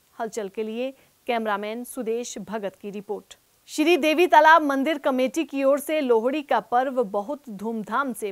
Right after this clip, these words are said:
मंदिर परिसर में मनाया गया। मंदिर के पूजनीय ब्राह्मणों द्वारा विधिवत ढंग से पूजा अर्चना कर लोहड़ी जलाई गई। मंदिर के सीनियर उपप्रधान ललित गुप्ता एवं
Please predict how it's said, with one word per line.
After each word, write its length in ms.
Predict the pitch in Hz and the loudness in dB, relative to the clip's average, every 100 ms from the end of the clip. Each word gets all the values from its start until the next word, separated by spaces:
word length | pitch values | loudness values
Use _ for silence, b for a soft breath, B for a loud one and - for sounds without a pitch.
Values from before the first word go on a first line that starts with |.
| 196 | -6
मंदिर 380 | 220 226 285 254 | -6 -4 -6 -4
परिसर 420 | 214 214 214 285 | -6 -4 -4 -4
में 160 | 220 240 | -4 -6
मनाया 440 | 208 202 226 220 190 | -6 -4 -4 -4 -6
गया। 240 | 190 - b b b - | -10 -16 b b b -6
मंदिर 340 | 240 262 330 320 | -2 0 0 -2
के 200 | 330 339 | -4 -4
पूजनीय 600 | - 262 233 269 311 311 | -4 -6 -4 -4 -2 -2
ब्राह्मणों 600 | 214 220 214 247 320 311 | -2 -2 -2 -2 -2 0
द्वारा 300 | 220 220 247 247 | 2 2 2 0
विधिवत 500 | 220 208 240 277 277 196 | -4 -6 -4 -4 -4 -6
ढंग 220 | 233 277 | -6 -8
से 180 | - 196 - | -8 -14 -10
पूजा 280 | 233 220 262 - | -8 -2 -2 -2
अर्चना 380 | 214 - 277 277 | -6 -8 -6 -6
कर 260 | 233 247 277 b b 233 | -2 -4 -4 b b 0
लोहड़ी 400 | 233 220 285 269 | 0 0 -2 -4
जलाई 360 | 208 196 214 269 | -4 -2 -2 0
गई। 240 | 262 277 b b b - | -2 -2 b b b -6
मंदिर 340 | 240 254 349 | -2 0 -2
के 220 | 302 302 330 | -2 -4 -4
सीनियर 500 | 285 254 262 285 302 | -4 -4 -2 -2 -2
उपप्रधान 720 | - 240 262 233 208 285 220 | -2 -4 -2 -2 0 -2 -2
ललित 360 | 214 240 277 254 | -4 -4 -6 -4
गुप्ता 480 | 202 226 - 269 - | -4 -4 -2 -2 0
एवं 340 | 220 247 269 | -2 -2 -4